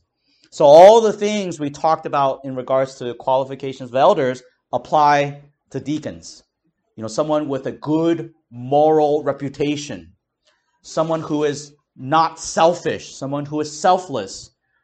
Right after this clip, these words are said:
uh, someone with, uh,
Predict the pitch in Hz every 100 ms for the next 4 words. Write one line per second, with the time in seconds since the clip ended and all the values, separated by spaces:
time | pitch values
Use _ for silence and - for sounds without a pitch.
0 | _ _ _ _ 135 135 - - 190 185
1 | 175 - - 160 151 - - _ _ _
2 | _ _ _ _ _ - 135 135